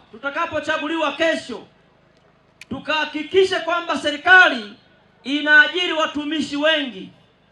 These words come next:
ili wananchi waepukane na adha ya kuchangia michango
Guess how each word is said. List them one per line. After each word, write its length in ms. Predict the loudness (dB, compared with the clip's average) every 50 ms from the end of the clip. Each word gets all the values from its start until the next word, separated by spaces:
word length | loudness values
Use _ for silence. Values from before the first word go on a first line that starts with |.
| _ _
ili 280 | -6 -2 0 0 0 0
wananchi 880 | 0 0 0 2 2 2 2 2 2 0 -2 -6 -10 -10 -10 -12 -16 -20 _ _ _ _ _ _ _
waepukane 720 | -6 -2 0 0 0 -2 -2 -6 -4 0 2 2 2 2 0
na 200 | -2 -2 0 2
adha 440 | 2 2 2 2 0 -4 -6 -8 -12 -18 -20 _ _ _ _ -6
ya 140 | -4 -4
kuchangia 560 | -4 -6 -6 -2 -2 -2 -2 -2 0 0 0 0
michango 760 | 0 -4 -4 0 2 2 2 2 0 -4 -8 -8 -8 -10